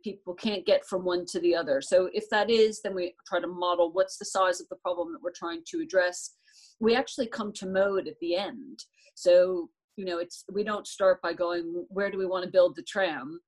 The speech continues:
We start by going, w-, you know, "What is the, what is the capacity that this network needs and how best do we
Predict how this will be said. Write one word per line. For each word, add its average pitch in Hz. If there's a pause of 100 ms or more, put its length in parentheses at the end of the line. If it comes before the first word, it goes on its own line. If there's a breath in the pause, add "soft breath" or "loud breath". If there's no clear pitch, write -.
(380)
We 190
start 202
by 190
going, 180
w-, 185
you 196
know, 180
"What 196
is 196
the, 202 (180)
what 214
is 214
the 214
capacity 202
that 185
this 190
network 190
needs 190
and 170
how 175
best -
do 180
we 156